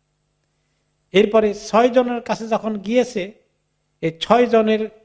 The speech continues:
সিক্সথ নাম্বারের কাছে যখন পানি খাওয়াইতে গিয়েছে লোকটা, ওই লোক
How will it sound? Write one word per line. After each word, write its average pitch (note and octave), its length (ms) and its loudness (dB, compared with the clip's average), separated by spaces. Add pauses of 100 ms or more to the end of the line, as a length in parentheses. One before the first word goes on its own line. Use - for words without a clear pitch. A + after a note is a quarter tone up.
(140)
সিক্সথ - 440 -2
নাম্বারের G#3+ 380 2
কাছে G3 200 -6
যখন F#3+ 200 -4
পানি F#3 260 -4
খাওয়াইতে F3 380 -2
গিয়েছে D#3+ 280 -4
লোকটা, D#3+ 380 -4 (580)
ওই D#3+ 160 4
লোক D#3+ 140 2